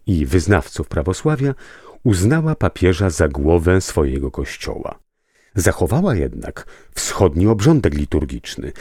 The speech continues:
czyli msze unickie nadal przypominały te odprawiane w cerkwi prawosławnej. Po rozbiorach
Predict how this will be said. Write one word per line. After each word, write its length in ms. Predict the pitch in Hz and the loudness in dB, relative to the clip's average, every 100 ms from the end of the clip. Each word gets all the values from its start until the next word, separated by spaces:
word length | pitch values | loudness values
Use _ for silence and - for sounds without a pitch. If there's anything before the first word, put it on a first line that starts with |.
| - - | -18 -4
czyli 240 | - 156 | 0 2
msze 400 | 127 92 - 151 | 2 2 0 -4
unickie 600 | - 73 165 180 - - | -2 -2 0 -2 -4 0
nadal 460 | 87 101 139 143 143 | 2 2 2 0 -2
przypominały 680 | - - 87 76 85 107 90 | -6 -4 -2 0 2 2 0
te 340 | - 98 95 - - - | 0 0 0 -2 -12 0
odprawiane 640 | 131 - - 73 95 107 | 0 2 0 2 2 2
w 60 | 98 | 0
cerkwi 580 | - 78 - - 80 73 - | 0 0 -2 -4 -4 -4 0
prawosławnej. 840 | 92 76 71 - - - - - - _ _ _ _ _ _ _ | 0 0 -2 -8 -10 -12 -12 -14 -16 _ _ _ _ _ _ _
Po 220 | 110 95 | 4 6
rozbiorach 800 | 80 73 76 98 117 143 147 - | 4 0 0 2 2 0 -4 -14